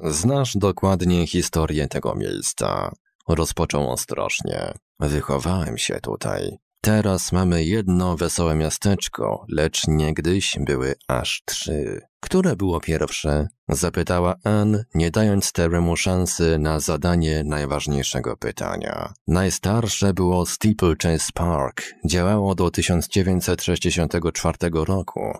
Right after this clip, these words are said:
ale w końcu wykupił je Fred Trump,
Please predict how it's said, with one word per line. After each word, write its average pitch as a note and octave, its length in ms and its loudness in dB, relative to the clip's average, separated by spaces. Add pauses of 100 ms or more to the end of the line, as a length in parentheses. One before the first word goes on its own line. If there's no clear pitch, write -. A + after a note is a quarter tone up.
(100)
ale F2 320 2
w - 80 -8
końcu G#2+ 560 4
wykupił F2+ 500 2
je E2 360 2
Fred - 380 0
Trump, E2+ 520 2